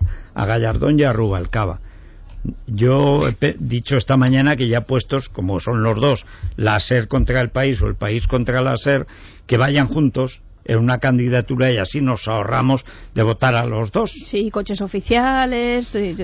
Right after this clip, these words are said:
Speaker 2: toda
Speaker 1: Sí.
Speaker 2: la
Speaker 1: No, no, y además así que haya
Speaker 2: concentración.
Speaker 1: una candidatura enfrente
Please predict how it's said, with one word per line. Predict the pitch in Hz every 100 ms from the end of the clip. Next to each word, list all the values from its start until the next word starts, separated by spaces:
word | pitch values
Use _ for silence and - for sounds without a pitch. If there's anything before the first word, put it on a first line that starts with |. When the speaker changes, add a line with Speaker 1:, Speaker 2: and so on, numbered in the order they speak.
| 156
Speaker 2:
toda | 208 -
Speaker 1:
Sí. | 196
Speaker 2:
la | 180 165 160 151 170 - -
Speaker 1:
No, | 170 190
no, | 175 165
y | 123
además | 110 120 131 151
así | 151 196
que | 180
haya | 170
Speaker 2:
concentración. | 143 160 175 180
Speaker 1:
una | 175 170
candidatura | 165 165 151 147 - 160 147
enfrente | 127 139 156 113 160 -